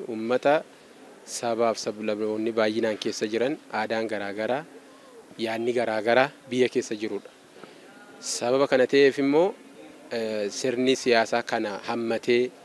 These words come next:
walqixxummaadhaan sabdanneessummaa eeggatee deemuu danda'u sirna federaalizimiidha. Kanaaf federaalizimiin Itoophiyaadhaa fi dhimma filannoo tun ta'een dirqamnee waan nuti itti galles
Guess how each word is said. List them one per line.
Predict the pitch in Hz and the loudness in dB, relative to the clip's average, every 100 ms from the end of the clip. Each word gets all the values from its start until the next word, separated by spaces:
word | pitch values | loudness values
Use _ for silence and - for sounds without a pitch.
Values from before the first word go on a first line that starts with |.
| - - - - | -20 -20 -8 -4
walqixxummaadhaan | 120 - 120 - 131 123 117 104 98 90 - - | -4 -2 -4 0 4 6 6 4 -4 -10 -20 -20
sabdanneessummaa | - - 110 117 117 113 - 120 120 | -18 -10 -4 -2 0 -2 0 2 4
eeggatee | 110 110 107 113 | 4 2 2 4
deemuu | 120 117 | 4 4
danda'u | 120 123 120 123 175 - - - - - - | 4 4 4 4 2 -4 -16 -20 -20 -20 -20
sirna | - - 123 120 | -8 -4 -2 0
federaalizimiidha. | 117 104 104 101 104 92 - - - - | 0 0 -2 -6 -8 -10 -12 -18 -16 -2
Kanaaf | 120 131 143 - - | 6 8 6 4 0
federaalizimiin | 113 120 120 131 160 214 - - - - - - | 4 4 4 4 2 2 -6 -20 -20 -20 -20 -12
Itoophiyaadhaa | - 131 117 127 131 127 | -2 0 4 6 8 8
fi | 123 170 254 - - - | 6 2 0 -10 -20 -6
dhimma | - 160 160 | 2 6 6
filannoo | 147 139 139 131 | 6 6 6 6
tun | 139 | 4
ta'een | 123 147 185 180 - - - 113 | 4 4 4 -4 -14 -20 -6 0
dirqamnee | 120 - 131 131 131 | 0 0 0 4 6
waan | 123 120 | 6 4
nuti | 113 104 98 - - | 0 -4 -6 -10 -14
itti | - - 113 107 | -14 -8 -10 -2
galles | 113 113 117 127 127 | 0 0 -4 2 2